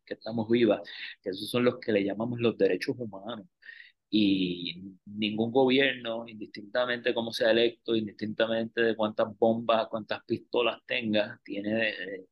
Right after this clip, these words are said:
o debe tener derecho a privarme a mí o a ninguna persona de, de unos derechos básicos que, que tiene todas las personas simplemente por existir, simplemente por ser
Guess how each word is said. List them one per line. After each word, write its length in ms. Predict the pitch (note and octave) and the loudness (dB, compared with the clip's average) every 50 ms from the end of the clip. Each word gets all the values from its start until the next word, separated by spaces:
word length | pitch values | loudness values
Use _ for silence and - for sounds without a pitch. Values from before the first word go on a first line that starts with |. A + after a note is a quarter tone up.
| _ _ | _ _
o 160 | - F#2+ F#2 G#2 | -16 -4 2 4
debe 180 | A#2+ A#2+ A#2 | 6 6 6
tener 300 | A2+ A#2 A2+ A2+ A#2 A#2 | 4 2 0 0 0 0
derecho 560 | A2 A2+ A#2 C#3 C#3+ C#3 - - A#2 A2 A2 - - - - - _ - | 0 0 0 0 0 -2 -4 -6 -8 -8 -8 -10 -16 -18 -20 -18 _ -8
a 120 | F#2+ F#2 | -6 -4
privarme 440 | - - F#2+ G#2 G#2+ A2+ A#2 A#2+ A#2 | -2 0 2 4 4 2 2 2 0
a 40 | A2+ | 0
mí 140 | A#2 B2 B2+ | 0 0 -2
o 60 | B2 A#2 | -2 -2
a 40 | |
ninguna 340 | G#2+ G#2 G#2 G#2 A2 A#2 A2+ | -2 -2 -4 -4 -4 -4 -2
persona 520 | - A2+ G#2+ - - C#3+ C3 A#2 A2+ A#2 - - - - - _ _ _ | 0 -2 -2 -2 -6 -8 -8 -8 -8 -8 -10 -12 -20 -20 -20 _ _ _
de, 640 | _ _ - G2+ G2 F#2+ F#2 F#2 F#2 F#2 F2+ F2+ E2+ | _ _ 2 4 4 4 4 4 4 4 2 0 -2
de 180 | - - G2 F#2+ | -2 0 0 0
unos 380 | F#2 G2 G#2+ A2 A#2 A#2 A2+ G#2+ | 0 -2 -2 0 0 0 2 2
derechos 440 | A2 A2 G#2+ G#2+ G#2 - - A2 - _ _ | 2 4 4 2 0 0 -4 -6 -6 _ _
básicos 560 | - A#2 A2 G#2+ - - G2+ F#2+ - F#2+ F#2 - _ | 0 0 0 0 -2 -4 -6 -6 -6 -8 -10 -10 _
que, 420 | - - F#2 F2+ F2+ E2+ D#2 D2+ - _ | -12 -10 -8 -8 -8 -8 -10 -14 -18 _
que 140 | - - - | -20 -20 -14
tiene 260 | - F#2+ G2 G2+ G#2 | -10 -8 -6 -6 -2
todas 240 | - A#2+ A#2+ A#2 A#2 A#2 | 2 4 6 6 6 4
las 80 | A2+ - | 2 0
personas 380 | A#2 G#2+ - - D#3+ C#3+ B2+ - | -4 -4 -2 -4 -4 -6 -4 -4
simplemente 500 | A2 G2 F#2+ A2 A2 A2+ A#2 A#2 A#2+ A#2 | -4 -4 -4 -4 -6 -6 -4 -2 -2 -2
por 160 | A#2 A2 G#2 | 0 -2 -2
existir, 640 | - - - F#2+ F#2 - _ - - - - - - - - - - - _ _ _ | -4 -4 -8 -12 -12 -14 _ -2 -2 -2 -2 -2 -6 -14 -20 -20 -20 -20 _ _ _
simplemente 560 | _ - G#2 G2+ G2+ A2+ A2+ A#2 A#2 A2+ A#2 | _ -6 -6 -4 0 2 2 2 2 2 0
por 220 | G2 - G2+ F#2 F2 | 0 2 0 -2 -2
ser 400 | - - A2+ A2 A2 G#2+ - - | -6 -6 -2 -2 -2 -2 -2 -8